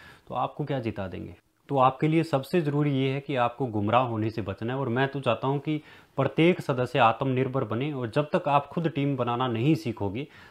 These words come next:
तब तक आप फैंटेसी से पैसा नहीं जीतोगे। और जब मैं ये चाहता हूँ कि आप खुद टीम बनाना सीखें, तो बाकी के जितने भी YouTube, Telegram वाले हैं, उनको पता है हमारा धंधा बंद हो रहा है,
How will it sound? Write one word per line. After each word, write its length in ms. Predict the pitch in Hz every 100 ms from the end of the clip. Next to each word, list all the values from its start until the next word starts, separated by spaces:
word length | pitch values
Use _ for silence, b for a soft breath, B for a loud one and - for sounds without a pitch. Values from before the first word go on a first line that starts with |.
| _
तब 160 | - 123
तक 120 | 151 143
आप 240 | 117 117 - -
फैंटेसी 480 | 110 101 110 104 120
से 120 | -
पैसा 380 | - 101 - 135
नहीं 320 | 123 107 131
जीतोगे। 440 | 98 92 85 92 - _ _ _ -
और 120 | 113
जब 180 | 110 139
मैं 120 | 151
ये 180 | 151 151
चाहता 260 | 147 131 143
हूँ 120 | 147
कि 100 | 147
आप 180 | 139 135
खुद 200 | 160 147
टीम 260 | 143 139
बनाना 300 | 131 127 131
सीखें, 360 | 123 120 113 131
तो 80 | 117
बाकी 300 | 110 107 123
के 100 | 123
जितने 320 | 110 113 123
भी 180 | 120 110
YouTube, 280 | 104 117
Telegram 460 | 110 110 110 110 110
वाले 200 | 110 107
हैं, 60 | 110
उनको 220 | 110 110
पता 220 | 110 113
है 60 | 107
हमारा 260 | 104 104
धंधा 300 | 101 98 107
बंद 200 | 113 117
हो 80 | 113
रहा 100 |
है, 60 | 104